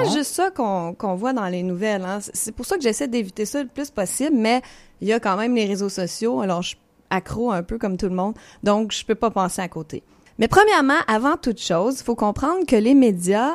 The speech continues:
Speaker 2: c'est une business, hein. Donc, ils sont pas nécessairement là, euh, pour nous rendre service et nous informer parce qu'ils nous aiment, donc sont là pour faire du cash comme toutes les business.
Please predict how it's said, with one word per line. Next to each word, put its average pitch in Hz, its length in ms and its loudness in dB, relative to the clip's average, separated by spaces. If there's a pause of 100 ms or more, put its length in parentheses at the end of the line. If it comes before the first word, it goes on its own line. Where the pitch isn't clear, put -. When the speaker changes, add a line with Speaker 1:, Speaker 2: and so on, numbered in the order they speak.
(120)
Speaker 2:
c'est 370 320 -2
une 285 140 10
business, 190 680 2
hein. 247 160 -4 (460)
Donc, 196 180 0
ils - 40 -8
sont 202 140 -2
pas 254 140 0
nécessairement 202 640 0
là, 226 480 0
euh, 170 500 -2
pour 180 280 -2 (140)
nous 175 140 -2
rendre 185 260 -2
service 190 600 -2
et 185 40 -2
nous 185 240 -2
informer 185 520 -2
parce 202 180 -6
qu'ils 175 160 -6
nous 180 240 0
aiment, 190 300 2
donc 226 280 2 (460)
sont 311 160 0
là 403 100 2 (100)
pour 294 160 0
faire 262 200 2
du 190 140 -6
cash 294 420 -2
comme 294 300 0
toutes 339 200 0
les 262 120 0
business. 170 600 0